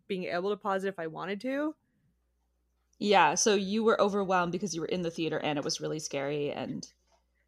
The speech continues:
Speaker 1: Yeah,
Speaker 2: you couldn't
Speaker 1: yeah,
Speaker 2: turn
Speaker 1: I
Speaker 2: it
Speaker 1: was
Speaker 2: off. <laughs>
Speaker 1: it, yeah, and, like, there were certain things in particular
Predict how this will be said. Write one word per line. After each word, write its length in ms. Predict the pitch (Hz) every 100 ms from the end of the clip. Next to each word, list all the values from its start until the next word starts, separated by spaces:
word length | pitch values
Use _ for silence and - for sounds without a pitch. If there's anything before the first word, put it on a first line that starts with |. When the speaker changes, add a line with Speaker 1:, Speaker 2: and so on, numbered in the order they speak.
| _
Speaker 1:
Yeah, 440 | 190 196 226 185 -
Speaker 2:
you 60 | -
couldn't 140 | 185
Speaker 1:
yeah, 60 | 233
Speaker 2:
turn 100 | 196
Speaker 1:
I 60 |
Speaker 2:
it 20 | 208
Speaker 1:
was 100 | -
Speaker 2:
off. 180 | -
<laughs> 160 | - -
Speaker 1:
it, 200 | 285 - - - - _ - - -
yeah, 540 | 311 311 302 392 - -
and, 140 | 302
like, 240 | 330 320
there 100 | 277
were 80 | 302
certain 380 | 320 302 320 381
things 320 | 233 226 226
in 160 | - 220
particular 760 | 233 - 196 196 190 196 196